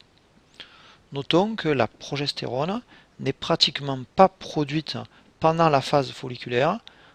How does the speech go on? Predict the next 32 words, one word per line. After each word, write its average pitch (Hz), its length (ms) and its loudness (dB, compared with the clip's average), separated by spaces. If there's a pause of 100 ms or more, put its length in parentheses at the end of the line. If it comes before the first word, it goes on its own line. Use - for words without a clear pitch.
En 123 80 -10
fait, 160 160 2
nous 156 120 -2
l'avons 123 240 -2
vu, 143 240 -4 (320)
la 113 80 -4
progestérone 139 840 0
produite 135 480 -6
par, 120 240 2 (400)
euh, 120 160 -8 (160)
euh, 127 140 -10
les 117 120 -6
cellules 131 560 -2
du 120 120 -12
follicule 139 500 -4 (340)
est - 100 -10
en 107 40 -8
fait - 280 -4
convertie 156 680 -2 (260)
en 156 340 -2
un 123 220 -6
estrogène 135 600 -4 (380)
par 156 200 6
les, 123 180 2
les 113 120 -6
cellules 139 420 -6
de 120 100 -8
la 113 100 0
granulosa. 120 480 -8 (2500)
Une 143 360 -4 (380)
deuxième 196 320 4
hormone 147 520 0